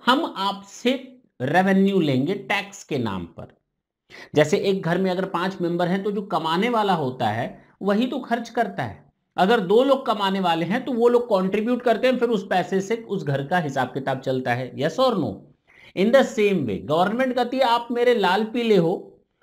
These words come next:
आप जितना कमाते हो, आप हमें कुछ कंट्रीब्यूशन दो as a taxes, आप हमें कंट्रीब्यूशन दो as a tax, हम उस टैक्स को अपनी पब्लिक पर एलोकेट करेंगे या रीएलोकेट करेंगे, whatever the case it is।"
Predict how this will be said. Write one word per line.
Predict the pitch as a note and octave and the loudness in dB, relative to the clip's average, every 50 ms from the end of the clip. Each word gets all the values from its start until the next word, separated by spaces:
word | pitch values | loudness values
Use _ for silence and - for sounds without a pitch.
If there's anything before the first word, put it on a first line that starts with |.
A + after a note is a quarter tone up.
| _ _ _ - A#2+ - - | _ _ _ -12 -12 -6 -2
आप | E3+ E3 F#3+ A3+ - B3+ | 2 4 4 4 2 0
जितना | F#3+ G#3 G3+ G3+ G3+ A#3+ A#3+ | -2 -2 -2 -2 -2 -2 -2
कमाते | A#3+ A#3+ G3+ F#3+ F#3 F3+ F3+ F3+ B3 | 0 -2 -2 0 0 -2 0 2 2
हो, | B3+ C4+ | 2 4
आप | C4 A#3+ B3 A#3+ C4+ | 2 2 0 0 0
हमें | A#3+ B3 C4 C4 | 0 0 0 0
कुछ | - - - | 0 -4 -4
कंट्रीब्यूशन | - - - B3 B3 A#3+ A#3+ B3 A#3+ B3 A#3 G3 G3 A3+ A3 A3 | -2 0 2 2 4 2 2 0 0 0 0 0 0 0 0 2
दो | A#3 A#3 | 2 2
as | A3 G#3+ G#3 G3 | 2 2 2 0
a | A3+ G#3 | -2 0
taxes, | F#3+ F3+ D3+ - - - - - A2 F#2+ - - - - - _ _ _ _ _ _ _ _ _ _ _ _ _ _ - | 0 -2 -2 -2 -6 -8 -6 -4 -4 -4 -6 -8 -14 -20 -20 _ _ _ _ _ _ _ _ _ _ _ _ _ _ -4
आप | G#2+ A#2 B2 - | -4 -4 -2 -2
हमें | D#3 F3+ A3+ A#3 | 0 0 0 0
कंट्रीब्यूशन | A#3 D#3 C#3 C#3+ D3 D3+ G#3+ A3 G#3+ F#3+ E3+ - - F3+ E3 | 0 0 0 0 0 0 0 0 2 0 0 0 -2 -2 0
दो | F3 G#3+ A#3+ - - | 2 0 0 2 2
as | C#3+ C3 B2 A#2+ | 2 4 4 2
a | C#3+ - - F#3 B3 F4+ - - - - _ _ _ - | 0 0 2 4 4 4 2 -4 -10 -20 _ _ _ 0
tax, | A3+ F3+ C#3+ - - - - - - _ _ _ _ - - _ _ _ - - - - | 0 0 0 -4 -8 -16 -20 -20 -20 _ _ _ _ -20 -20 _ _ _ -20 -18 -4 0
हम | G3+ B3+ F4 | 2 2 2
उस | F4+ E4 D#4 - - - - | 2 2 0 -2 -2 -4 -4
टैक्स | A3 G3+ G3 F#3+ - - | -4 -2 -4 -6 -10 -12
को | - - | -2 0
अपनी | C#4 C4+ B3 B3 B3 B3 B3 | 0 0 2 0 0 0 0
पब्लिक | A#3+ A#3 G3 F3 F3+ G3+ A3 A3 A3 A3 | 0 0 -2 0 0 -2 -4 -4 -2 -2
पर | G#3+ B3 - - - | 0 0 0 -2 -2
एलोकेट | E3+ F3 F3+ F#3 F#3 F#3+ - G3 F#3 F#3+ - - | 0 2 2 2 2 2 0 0 0 0 -2 -2
करेंगे | E3+ E3 E3+ F3+ F#3 F#3+ A#3 B3+ | -2 0 0 0 0 2 0 0
या | B3 A3+ | 0 0
रीएलोकेट | G3 F#3 G3 F#3+ F3+ D#3+ D3 C#3 C3+ C#3+ C3 A2+ - | 2 4 4 4 4 4 2 0 0 0 -2 -4 -2
करेंगे, | - A#2+ A2 A2+ B2+ | -4 -4 -2 -2 -2
whatever | C3+ C#3 C#3+ C#3+ D3+ D#3 D#3 D3 | -2 -2 -2 -2 -2 -6 -6 -8
the | - D3 - | -8 -6 -6
case | D3 C#3 C3+ - - | -6 -6 -6 -6 -10
it | A2 F#2+ | -8 -6
is।" | G2 F#2+ | -6 -6